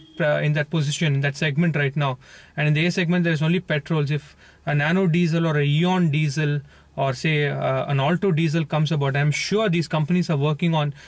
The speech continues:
sub thousand C C C R D I engines for application on A segment cars. When they come about, I mean, let the customer decide. I'm sure the customer will certainly decide. I'm saying this because, uh, prices of petrol are certainly going to keep going up. And this, uh,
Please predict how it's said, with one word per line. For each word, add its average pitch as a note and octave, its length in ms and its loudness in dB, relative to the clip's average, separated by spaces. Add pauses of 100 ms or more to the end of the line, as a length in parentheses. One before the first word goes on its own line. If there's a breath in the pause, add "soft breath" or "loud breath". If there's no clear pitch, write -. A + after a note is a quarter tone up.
(120)
sub - 280 -4
thousand F3 360 2
C F3 140 0
C E3 220 -2
C D#3+ 180 -4
R D#3 120 2
D D3+ 140 0
I D3 60 0
engines C#3+ 380 0
for C3+ 320 -2 (240 loud breath)
application E3 500 0
on D3 140 0
A D3+ 120 0
segment D3 400 0
cars. C#3 260 -2 (260 loud breath)
When D#3 220 2
they G#3 140 2
come G3+ 240 0
about, F3+ 400 0 (440)
I E3 80 0
mean, G3+ 100 2
let A#3+ 140 -2
the D4+ 80 -2
customer A3+ 500 -2
decide. C#3+ 440 -2 (100)
I'm F#3 260 0
sure B3+ 200 0
the A#3+ 100 -2
customer G3+ 400 0
will E3+ 60 0
certainly F3+ 420 0
decide. C#3 400 -2 (280 loud breath)
I'm E3 100 0
saying G#3+ 220 0
this G3 100 0
because, E3+ 460 -2 (160)
uh, D#3 240 2
prices F#3+ 440 -4
of G#3 200 -4
petrol G3 280 0
are F3 60 0
certainly A3 300 -2
going A3 180 0
to G3+ 60 2
keep G3 340 -4
going F3+ 280 2
up. C#3 120 -2 (480 loud breath)
And D#3+ 260 2
this, D#3 300 -2
uh, C#3 420 2